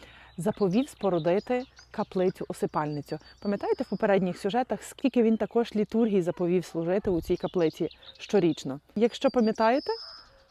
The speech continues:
напишіть це в коментарях, або ж подивіться в попередніх сюжетах. Петро Шептицький був похований біля старої церкви Собору Пресвятої Богородиці у Прилбичах. А Іван, його син, почав спорудження каплиці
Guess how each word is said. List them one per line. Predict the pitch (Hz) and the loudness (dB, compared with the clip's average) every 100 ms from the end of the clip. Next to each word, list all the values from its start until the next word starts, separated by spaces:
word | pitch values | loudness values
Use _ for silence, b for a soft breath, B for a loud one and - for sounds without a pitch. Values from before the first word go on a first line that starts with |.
| _ 208 | _ -2
напишіть | 233 240 - 202 | 2 2 2 0
це | 175 | -2
в | |
коментарях, | 185 170 160 160 156 - | -2 -2 -2 -4 -6 -6
або | - 185 240 | -2 2 2
ж | - | 2
подивіться | 339 220 220 269 | 2 4 2 -2
в | |
попередніх | - 226 190 226 | -2 0 0 -2
сюжетах. | - 311 285 - - - | -2 -2 -2 -6 -12 -14
Петро | 147 175 | -6 -4
Шептицький | 226 - 247 202 - | -4 -4 -4 -4 -4
був | 156 175 | -4 -4
похований | 175 - 226 220 202 | -4 -2 0 0 -2
біля | 170 208 208 | 0 0 -2
старої | - 185 196 196 | -4 -2 0 0
церкви | - 190 185 175 | -2 -6 -4 -4
Собору | 165 160 165 160 | -4 -6 -4 -6
Пресвятої | - - 160 165 | -6 -10 -4 -4
Богородиці | 151 151 151 180 196 - | -4 -6 -4 -2 -2 -4
у | 170 | -4
Прилбичах. | 156 165 160 143 143 - _ B B B B B B B B _ - | -2 -2 -2 -6 -12 -18 _ B B B B B B B B _ -12
А | 185 - | -8 -2
Іван, | 196 175 190 381 494 - | 0 2 2 0 -4 -10
його | 170 185 185 | -2 0 0
син, | 196 - 170 156 - _ _ _ - B B B | -4 0 0 -2 -10 _ _ _ -20 B B B
почав | - 214 262 | -4 0 0
спорудження | - 196 208 208 180 | 0 0 2 2 0
каплиці | 165 185 160 - 170 | -2 0 0 0 -6